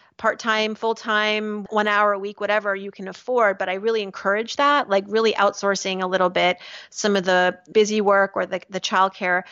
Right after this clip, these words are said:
so that you can tend to yourself, your self-care, and your career care. But I would say no to things. Like, I will, no, I'm sorry, I cannot speak at your event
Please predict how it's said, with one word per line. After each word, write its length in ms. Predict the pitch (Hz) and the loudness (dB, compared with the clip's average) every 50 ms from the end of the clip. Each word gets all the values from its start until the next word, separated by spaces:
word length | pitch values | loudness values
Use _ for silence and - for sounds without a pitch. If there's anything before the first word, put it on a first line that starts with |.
| - - | -18 -20
so 160 | _ - - 208 | _ -8 -4 -2
that 140 | 202 196 | -2 -2
you 180 | 208 202 202 208 | -2 -4 -4 -4
can 560 | - - - 208 190 185 185 185 180 185 190 - _ - - _ _ _ | -4 -4 -4 -2 -2 0 -2 -2 -4 -6 -10 -12 _ -20 -20 _ _ _
tend 340 | - 220 214 202 196 196 196 | -6 -4 -2 -2 -2 -4 -6
to 340 | - - 190 185 185 180 180 | -6 -4 -4 -2 -2 -4 -6
yourself, 760 | 196 202 - 175 - - 208 214 233 277 339 339 - - - _ _ _ | -6 -8 -10 -6 -2 0 2 4 4 4 4 2 -2 -10 -20 _ _ _
your 180 | - 185 196 220 | -8 -4 -4 -4
self-care, 600 | - - 254 247 254 - - 254 254 240 240 233 - | 0 0 0 0 0 -2 -6 -4 -2 0 0 -2 -4
and 180 | - 185 190 | -6 -6 -6
your 320 | 185 185 180 185 185 185 - - - - _ _ | -2 0 0 2 0 0 -2 -6 -14 -20 _ _
career 300 | - - 202 214 226 220 | -12 -2 2 4 4 4
care. 420 | 214 - - - - - - - - _ _ _ _ _ _ - | 2 0 -2 -2 -2 -2 -4 -6 -10 _ _ _ _ _ _ -4
But 140 | 190 214 208 | -2 0 0
I 180 | 208 208 208 - | 2 0 0 -2
would 120 | 254 247 | -4 -6
say 180 | - - 269 269 | -4 -4 -4 -2
no 240 | 262 254 269 311 381 | 0 2 2 2 2
to 80 | 453 | 2
things. 340 | 381 - 202 180 180 180 - | 0 -2 -4 -4 -4 -4 -6
Like, 120 | 208 202 | -2 0
I 80 | 220 220 | 0 0
will, 180 | 226 233 254 - | 2 2 0 0
no, 220 | 233 240 240 202 | 0 2 2 2
I'm 100 | 190 196 | 2 0
sorry, 280 | - - 220 196 180 185 | 0 0 0 0 0 -2
I 20 | |
cannot 420 | 180 - 233 202 202 208 202 - | -6 -10 -8 -6 -6 -6 -6 -8
speak 380 | - - - - - 208 - - | -12 -20 -18 -16 -16 -10 -10 -10
at 100 | 190 - | -8 -8
your 160 | 190 185 185 | -8 -6 -6
event 460 | 185 175 170 180 175 175 170 165 - | -4 -2 -2 0 0 -2 -2 -6 -10